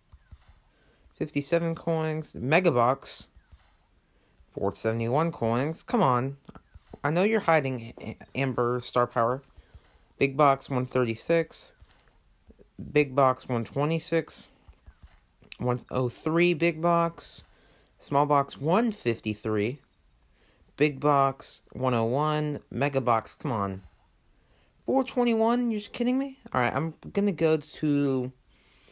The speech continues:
I don't know, we'll see. One oh four coins, big box. Ninety-seven, normal box.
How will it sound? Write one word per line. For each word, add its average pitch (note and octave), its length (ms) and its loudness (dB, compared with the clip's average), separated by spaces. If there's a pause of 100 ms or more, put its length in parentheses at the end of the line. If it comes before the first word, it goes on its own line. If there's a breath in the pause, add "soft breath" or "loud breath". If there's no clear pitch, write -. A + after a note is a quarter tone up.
(300 soft breath)
I A#2+ 60 -4
don't F#2 180 -2
know, E2+ 120 -6
we'll G2 140 -4
see. G#2+ 320 -8 (720 soft breath)
One D#3+ 160 0
oh E3 80 2
four D#3+ 640 0
coins, D#3+ 420 -2
big C#3+ 220 -2
box. D3 500 -4 (100)
Ninety-seven, C#3+ 720 -2
normal C#3+ 360 0
box. C#3+ 520 -6